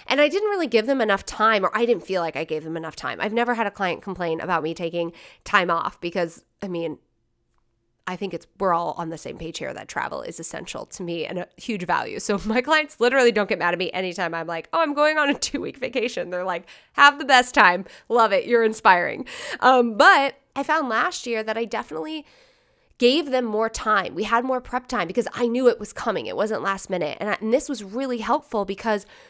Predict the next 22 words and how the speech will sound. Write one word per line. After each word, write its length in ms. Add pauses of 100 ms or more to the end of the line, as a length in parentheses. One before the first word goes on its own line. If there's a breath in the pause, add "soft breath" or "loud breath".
(540 soft breath)
the 120
coolest 640
thing 200
that 120
happened 440
is 120
that 240
I 60
found 380
my 100
clients 640 (480)
respected 1200 (320)
this 400
element 500
of 160
my 180
business 500
and 140
my 120
boundary 580 (180)
so 480
well. 500